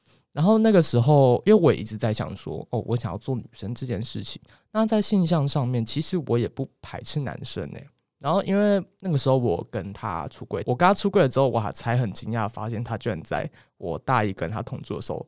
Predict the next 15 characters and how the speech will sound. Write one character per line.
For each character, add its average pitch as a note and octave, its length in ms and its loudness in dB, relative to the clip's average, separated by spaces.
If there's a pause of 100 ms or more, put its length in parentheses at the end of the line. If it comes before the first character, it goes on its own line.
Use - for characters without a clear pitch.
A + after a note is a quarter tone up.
他 - 120 -12
居 A2+ 100 -6
然 A2+ 100 -2
喜 - 200 -12
欢 - 320 -8
我， - 140 -14 (520)
然 A#2 140 -4
后 C#3 200 2
他 B2+ 140 -2
就 A#2+ 100 -4
跟 A#2+ 120 -2
我 - 80 -10
告 - 160 -4
白 - 220 -12
了。 - 140 -14